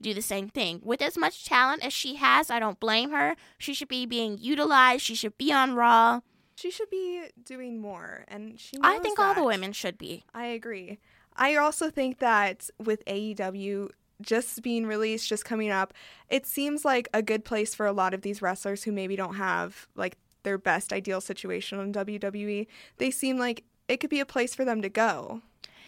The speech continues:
Speaker 1: It is interesting that every time someone is mad about their spot in the W W E or they're not satisfied and it hits the rumors online,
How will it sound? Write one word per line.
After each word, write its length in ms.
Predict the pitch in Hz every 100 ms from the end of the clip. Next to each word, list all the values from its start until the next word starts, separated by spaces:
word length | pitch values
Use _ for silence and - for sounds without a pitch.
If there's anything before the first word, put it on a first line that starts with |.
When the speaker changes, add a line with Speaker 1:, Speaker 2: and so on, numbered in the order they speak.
| - -
Speaker 1:
It 140 | 302
is 200 | 339 392
interesting 500 | 339 285 262 254 233
that 120 | 226 -
every 280 | 226 262
time 320 | - 262 226 240
someone 560 | 269 240 240 247 247 -
is 400 | 214 214 208 214
mad 360 | 208 208 220 240
about 220 | 233 226
their 120 | 226
spot 260 | - 220 214
in 60 |
the 60 | 226
W 260 | 220 220 208
W 160 | 202 202 214
E 40 |
or 120 | 185
they're 100 | 196
not 240 | 196 196 -
satisfied 800 | - 185 190 - 208 208 202 208
and 160 | 196
it 100 | 190
hits 280 | - 202 -
the 100 | 208
rumors 300 | 196 196 214
online, 520 | 220 220 233 226 233